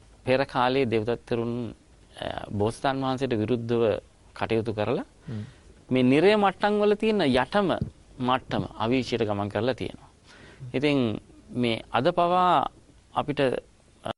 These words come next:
Speaker 1: බොහෝ දෙනෙක්, අ, දකින්න ලැබෙනවා මේ අකුසල් පැත්තේ වැඩ වලට උනන්දුවක්
Speaker 2: හ්ම්.
Speaker 1: දක්වනවා. සමහරු නොදන්නාකමටත් කරනවා. දැන්, අ, චෛත්‍යයක් පැදකුණු කරන්න කියලා
Speaker 2: හ්ම්.
Speaker 1: නම් කරලා තිබ්බට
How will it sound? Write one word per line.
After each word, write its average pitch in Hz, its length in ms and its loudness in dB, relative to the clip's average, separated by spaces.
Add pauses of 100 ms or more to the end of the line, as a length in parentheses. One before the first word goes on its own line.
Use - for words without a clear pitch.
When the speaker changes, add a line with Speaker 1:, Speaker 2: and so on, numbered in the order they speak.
(360)
Speaker 1:
බොහෝ 127 400 -2
දෙනෙක්, 120 300 -2 (180)
අ, 104 140 0 (260)
දකින්න 110 320 -4
ලැබෙනවා 107 600 -2 (400)
මේ 101 160 -8 (100)
අකුසල් 160 440 0 (200)
පැත්තේ - 440 -4 (640)
වැඩ 98 180 -2 (420)
වලට 98 240 -4
උනන්දුවක් 98 420 -2
Speaker 2:
හ්ම්. - 60 -18
Speaker 1:
දක්වනවා. 147 500 -6 (460)
සමහරු 180 500 2
නොදන්නාකමටත් 175 840 2
කරනවා. 82 360 -8 (920)
දැන්, 98 220 -2 (1000)
අ, 196 140 -18 (200)
චෛත්‍යයක් 113 580 0
පැදකුණු 110 360 -2
කරන්න 120 360 -2
කියලා 110 340 0
Speaker 2:
හ්ම්. 117 200 -6
Speaker 1:
නම් 98 220 -4
කරලා 104 280 -4
තිබ්බට 98 400 -4